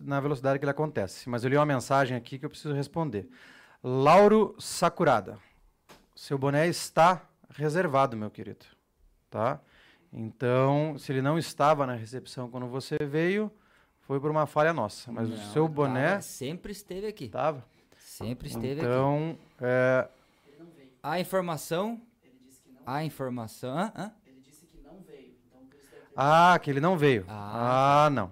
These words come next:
Speaker 1: Então tá bom.
Speaker 2: tá bom.
Speaker 1: Ele está sim na recepção. O Lauro pode vir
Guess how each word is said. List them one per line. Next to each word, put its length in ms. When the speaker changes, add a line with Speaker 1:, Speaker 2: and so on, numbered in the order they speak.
Speaker 1:
Então 160
tá 100
bom. 100
Speaker 2:
tá 80
bom. 140
Speaker 1:
Ele 180
está 420
sim 260
na 80
recepção. 880
O 60
Lauro 400
pode 340
vir 340